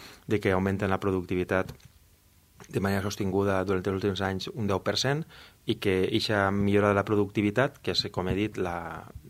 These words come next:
el gran repte que tenim totes les empreses, està, eh, derivada directament de la política de personal que ells tenen. Per tant, eh, lo que, eixa idea és la que jo vull, eh, i anem als eixamples, no? Eh, transmetre. Fer-ho bé, fer les coses bé,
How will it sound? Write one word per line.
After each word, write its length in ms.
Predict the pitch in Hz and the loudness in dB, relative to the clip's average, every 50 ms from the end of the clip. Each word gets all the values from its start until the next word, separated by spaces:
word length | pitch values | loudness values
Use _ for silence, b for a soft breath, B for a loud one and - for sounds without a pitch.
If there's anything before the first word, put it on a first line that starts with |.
| - - | -18 -14
el 120 | - 110 95 | -12 -8 -2
gran 220 | 95 98 101 98 | 2 2 2 2
repte 320 | - 107 107 - - 117 101 | 2 0 -2 0 -2 -2 -2
que 60 | 101 - | 0 0
tenim 160 | 98 98 98 | -2 -2 -2
totes 240 | 101 101 101 95 101 | -2 -2 -2 -2 -2
les 120 | 104 104 | -2 -2
empreses, 480 | 101 98 - 127 127 151 151 151 - B B B B B B B B _ | -2 0 -2 -2 0 0 -2 -2 -2 B B B B B B B B _
està, 500 | - 120 - - - 131 123 117 104 - - - | -4 -4 -2 2 2 2 4 4 2 -2 -6 -8
eh, 420 | 110 104 104 104 104 104 101 101 98 | -4 -4 -2 -2 -2 -2 -2 0 0
derivada 480 | 101 101 107 107 123 135 139 147 147 - | 0 0 2 2 2 2 2 2 0 0
directament 640 | - 117 113 123 123 123 131 120 120 123 127 123 | 0 2 2 2 2 2 0 2 2 2 0 0
de 80 | 117 107 | 0 0
la 120 | 104 95 - | 0 0 0
política 400 | 104 98 98 92 - 95 95 90 | 0 -2 0 -2 -2 -2 0 -2
de 80 | 85 | 0
personal 380 | - 92 - - 92 85 85 85 | -2 -4 -4 -4 -6 -6 -8 -8
que 80 | - | -10
ells 80 | 87 - - | -10 -10 -10
tenen. 240 | 87 80 76 92 101 90 - - - - - - - - - - - - - - - - - - - - | -10 -12 -12 -16 -18 -20 -20 -20 -20 -20 -20 -20 -20 -20 -20 -20 -20 -20 -20 -20 -20 -20 -20 -20 -18 -14
Per 120 | - - - | -14 -14 -12
tant, 260 | - - 87 98 95 - - - - - - - | -12 -10 -8 -8 -8 -10 -12 -18 -18 -18 -14 -12
eh, 380 | 104 92 90 87 90 87 - - - - - - | -10 -10 -8 -10 -10 -12 -14 -14 -16 -18 -12 -6
lo 180 | 104 101 98 95 | -2 -2 -2 -2
que, 120 | - - - 87 87 - | -4 -6 -8 -6 -4 -4
eixa 160 | 127 117 - 120 | -4 2 4 4
idea 300 | 117 110 117 117 117 117 | 6 6 6 6 6 4
és 80 | 113 113 | 4 2
la 100 | 113 104 | 0 2
que 100 | 104 101 | 4 4
jo 80 | 101 95 | 4 6
vull, 220 | 98 107 107 104 - - | 4 2 2 0 -4 -8
eh, 160 | - 113 101 - - - | -6 -6 -6 -4 -4 -2
i 40 | 107 95 | 0 2
anem 160 | 101 107 107 | 2 2 2
als 60 | 104 | 2
eixamples, 400 | 101 - 104 92 87 92 85 82 | 0 0 0 -2 -2 -4 -4 -4
no? 140 | 107 110 110 - | -4 -4 -4 -2
Eh, 220 | - 101 95 90 | -2 -2 -2 -2
transmetre. 580 | - 92 90 92 95 101 101 - 87 80 78 - B B B B B B B B B B B B B B B B B _ - | -4 -4 -4 -2 -2 -2 -2 -2 -6 -8 -10 -12 B B B B B B B B B B B B B B B B B _ -20
Fer-ho 340 | - - - 113 110 113 110 | -16 4 6 8 8 10 10
bé, 180 | 120 151 - - | 8 6 6 -2
fer 200 | - - 117 104 | 0 2 4 4
les 160 | 110 101 - | 4 2 4
coses 280 | - 107 101 101 98 104 110 | 4 4 4 4 2 4 2
bé, 180 | 143 160 208 | 2 2 0